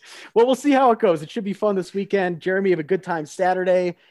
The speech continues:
and let's get a W here for the Bears on Sunday. But we'll be back next week. A lot more to chat about. Number thirty-eight, some interesting jersey numbers that we're gonna reflect on. If you've got thoughts for us, again, please send us a tweet at B T Y L Podcast.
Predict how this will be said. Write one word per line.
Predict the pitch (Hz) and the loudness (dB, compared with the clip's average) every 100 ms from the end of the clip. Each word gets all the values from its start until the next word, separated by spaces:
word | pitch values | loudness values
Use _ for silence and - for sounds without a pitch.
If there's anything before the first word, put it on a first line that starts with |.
| _ | _
and | 147 147 143 139 | -4 -2 -4 -8
let's | 151 | -8
get | - 165 | -6 -4
a | |
W | 143 151 165 | -2 -2 -4
here | 131 131 | -6 -8
for | 120 | -10
the | 143 | -12
Bears | 131 131 131 | -6 -4 -6
on | - 127 | -8 -12
Sunday. | 113 143 127 117 104 | -8 -8 -4 -4 -4
But | 120 | -6
we'll | 190 | -6
be | 277 | -2
back | 247 247 254 | -2 -2 -4
next | 240 - 208 | -8 -8 -8
week. | 214 208 | -8 -6
A | |
lot | 175 214 220 | -6 -6 -6
more | 220 | -10
to | |
chat | 190 208 196 | -4 -2 0
about. | 190 190 190 190 - _ - | 0 2 2 0 -4 _ -12
Number | 156 143 | -10 -10
thirty-eight, | - 196 226 233 190 226 151 | -4 -2 0 0 2 0 -4
some | _ 147 143 | _ -8 -6
interesting | 175 - 151 170 151 | -10 -12 -12 -10 -8
jersey | 151 143 143 | -6 -6 -6
numbers | 135 131 190 214 | -8 -6 -8 -8
that | 165 | -10
we're | 143 | -10
gonna | 135 135 | -10 -10
reflect | 127 - 156 151 170 | -12 -8 -8 -6 -6
on. | 151 143 143 - _ _ | -4 -4 -8 -12 _ _
If | 170 240 | -6 -4
you've | 262 | 0
got | 311 294 - | 2 2 2
thoughts | 220 175 | 0 -2
for | - 156 | -6 -8
us, | 143 | -6
again, | 156 170 123 | -4 -4 -6
please | 190 180 | -10 -8
send | 196 | -6
us | 170 147 | -6 -10
a | |
tweet | - 175 160 165 | -12 -6 -6 -6
at | 165 165 | -6 -6
B | 185 | -10
T | 160 - | -16 -12
Y | 151 147 | -4 -2
L | 139 120 | -2 -4
Podcast. | 151 156 156 160 151 147 | -4 -4 -4 -4 -4 -4